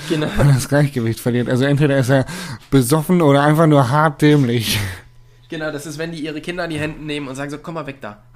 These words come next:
Speaker 1: dem geht's nicht so gut.“ <laughs> Ja.
Speaker 2: Ja,
Speaker 1: Genau.
Speaker 2: traurig. <laughs> Oder auch witzig.
Speaker 1: <laughs> Ja.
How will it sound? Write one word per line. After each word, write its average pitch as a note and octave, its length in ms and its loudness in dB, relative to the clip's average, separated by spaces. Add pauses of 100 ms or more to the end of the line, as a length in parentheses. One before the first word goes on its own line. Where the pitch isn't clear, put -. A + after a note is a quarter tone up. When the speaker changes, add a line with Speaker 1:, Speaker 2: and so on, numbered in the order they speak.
Speaker 1:
dem C3+ 120 -4
geht's C3+ 180 -8
nicht G#2+ 140 -16
so - 60 -18
gut.“ G#2 180 -8 (520)
<laughs> D3 880 -8 (1300)
Ja. G3 300 0 (320)
Speaker 2:
Ja, E3 200 2
Speaker 1:
Genau. E3+ 260 2
Speaker 2:
traurig. B2+ 280 -2 (200)
<laughs> B2+ 100 -4 (800)
Oder D3 280 2
auch C#3+ 120 0
witzig. C3 600 -2
Speaker 1:
<laughs> - 40 -20 (460)
Ja. F3+ 260 -2